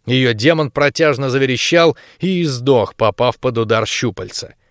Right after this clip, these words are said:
«Не тормози!» Есть! Это было чудо, не иначе, что в куче комбинаций он наткнулся на нужную.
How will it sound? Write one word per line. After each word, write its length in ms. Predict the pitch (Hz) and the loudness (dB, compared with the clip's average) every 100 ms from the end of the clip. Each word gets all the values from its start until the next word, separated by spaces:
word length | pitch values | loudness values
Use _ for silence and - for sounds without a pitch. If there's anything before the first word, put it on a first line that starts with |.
| _ _ 196 | _ _ -2
«Не 200 | 247 240 | 2 4
тормози!» 920 | 254 240 240 214 202 233 196 113 - _ _ _ _ _ _ | 4 4 4 2 0 0 0 0 -6 _ _ _ _ _ _
Есть! 680 | 117 127 185 240 - - - - _ _ | -10 -8 -2 -2 -2 -6 -12 -20 _ _
Это 300 | - 135 - | -8 -4 -2
было 320 | 131 147 143 - | 0 0 0 -2
чудо, 460 | - 170 127 104 | -2 -2 -2 -2
не 260 | 110 147 156 | -2 0 0
иначе, 400 | 151 120 - - | 0 -2 -4 -10
что 220 | - 123 | -6 -6
в 100 | - | -4
куче 280 | 143 123 - | -4 -4 -4
комбинаций 680 | 123 107 110 143 180 - 185 | -6 -4 -2 -2 -2 -2 -2
он 120 | 170 | 0
наткнулся 600 | 151 - 165 165 - 160 | -2 -2 -2 -2 0 0
на 160 | 151 | 2
нужную. 560 | 160 160 123 117 104 | 2 0 0 -4 -8